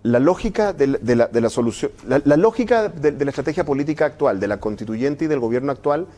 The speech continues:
si yo la entiendo bien, es la siguiente. Estábamos con una, una situación como de que se estaban de,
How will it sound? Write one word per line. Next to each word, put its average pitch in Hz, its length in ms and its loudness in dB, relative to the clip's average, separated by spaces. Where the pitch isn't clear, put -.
si - 180 -4
yo 160 100 6
la 202 80 2
entiendo 202 360 2
bien, 196 180 0
es 180 60 0
la 165 100 2
siguiente. 95 460 -6
Estábamos 175 460 0
con 160 160 0
una, 160 300 0
una 143 140 -2
situación 139 360 -2
como 135 280 2
de 117 240 2
que 113 140 -8
se 104 80 -6
estaban 135 280 -2
de, 127 120 -2